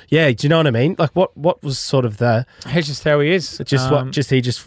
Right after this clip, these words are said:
Speaker 1: flicked a switch one day and thought, "This is,"
Speaker 2: as in football wise.
Speaker 1: Yeah, well, uh,
Speaker 2: Uh,
Speaker 1: just in general, like, with, with football. I mean, football
Speaker 2: No, I
Speaker 1: the,
Speaker 2: think it,
Speaker 1: took a turn
Speaker 2: I
Speaker 1: there.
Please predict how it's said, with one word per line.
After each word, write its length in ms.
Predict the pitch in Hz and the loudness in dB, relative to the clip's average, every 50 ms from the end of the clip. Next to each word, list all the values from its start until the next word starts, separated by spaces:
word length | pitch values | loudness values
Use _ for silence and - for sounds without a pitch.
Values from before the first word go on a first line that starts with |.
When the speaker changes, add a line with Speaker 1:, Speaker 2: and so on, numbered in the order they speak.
| - _ _ | -20 _ _
Speaker 1:
flicked 220 | - 147 - - | -6 -6 -4 -4
a 40 | 123 | -6
switch 280 | - - 131 127 - - | -4 -4 -4 -4 -2 0
one 100 | 127 123 | 0 2
day 180 | 117 120 120 | 2 2 2
and 100 | 120 113 | 2 2
thought, 240 | - 123 117 107 - 127 | 0 -2 -2 -2 -4 -6
"This 180 | 123 - - | -6 -6 -6
is," 140 | 117 107 120 | -6 -4 -2
Speaker 2:
as 160 | 143 127 117 | -2 -2 -2
in 100 | 127 120 | -4 -8
football 360 | - - - 147 - 165 143 | -8 -6 -6 -4 -2 -2 -2
wise. 340 | 131 127 123 123 135 160 - | 0 0 0 -2 -2 -2 -2
Speaker 1:
Yeah, 140 | 165 185 190 | 2 2 4
well, 280 | 180 190 190 190 - - | 4 4 4 2 2 0
uh, 80 | - 185 | 0 0
Speaker 2:
Uh, 40 | 185 185 | 0 0
Speaker 1:
just 200 | - 185 - - | 0 -2 0 0
in 120 | 143 123 117 | 0 0 0
general, 320 | - 135 135 135 123 104 | 0 0 2 2 0 0
like, 240 | 98 113 113 113 - | -2 -4 -4 -4 -2
with, 300 | 127 117 117 110 - - | 0 -2 -2 -2 -4 -6
with 120 | 127 110 - | -8 -8 -6
football. 300 | - 131 - - 143 - - | -8 -8 -4 -4 -4 -2 0
I 60 | 127 | 2
mean, 240 | 127 123 120 117 - | 2 2 2 0 -2
football 380 | - - 160 190 190 151 135 | -2 -4 -2 0 2 2 2
Speaker 2:
No, 60 | 117 | 2
I 20 | 113 | 0
Speaker 1:
the, 80 | 117 - | -2 -2
Speaker 2:
think 240 | - - 262 208 180 | -2 -4 -6 -4 -2
it, 40 | |
Speaker 1:
took 120 | 156 135 - | -2 -2 -4
a 40 | 110 | -4
turn 280 | - - 113 113 110 101 | -2 0 0 0 0 0
Speaker 2:
I 40 | |
Speaker 1:
there. 20 | 98 | 0